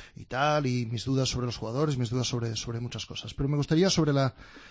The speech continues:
la, la rueda de prensa de Quique decir una cosa. En primer lugar, a mí el, el gran fichaje que me, o la gran llegada que me ilusiona, a mí es la de Quique Sánchez Flores, también lo he dicho algunas veces.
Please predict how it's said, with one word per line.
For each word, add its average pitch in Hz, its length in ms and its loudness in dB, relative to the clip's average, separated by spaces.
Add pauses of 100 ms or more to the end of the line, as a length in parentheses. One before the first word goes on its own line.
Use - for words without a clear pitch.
(140)
la, 127 360 -2
la 127 140 0
rueda 151 180 8
de 147 60 6
prensa 143 300 4
de 127 80 6
Quique 143 420 2
decir 127 280 0
una 135 120 2
cosa. 117 200 0
En 117 60 -4
primer 160 240 2
lugar, 135 320 4
a 123 80 -2
mí 151 140 2
el, 151 180 0 (380)
el 117 120 -6
gran 170 220 0
fichaje 151 500 0
que 127 120 -6
me, 113 120 -8
o 117 120 -6
la 123 80 -2
gran 156 240 2
llegada 139 360 2
que 123 120 -2
me 123 100 2
ilusiona, 131 640 2
a 139 120 -2
mí 123 120 2
es 131 80 -2
la 147 120 4
de 123 100 2
Quique 131 200 -2
Sánchez 117 300 -4
Flores, 147 300 4
también 120 200 -6
lo 120 60 -2
he 127 40 0
dicho 123 160 -2
algunas 117 280 -2
veces. - 340 -4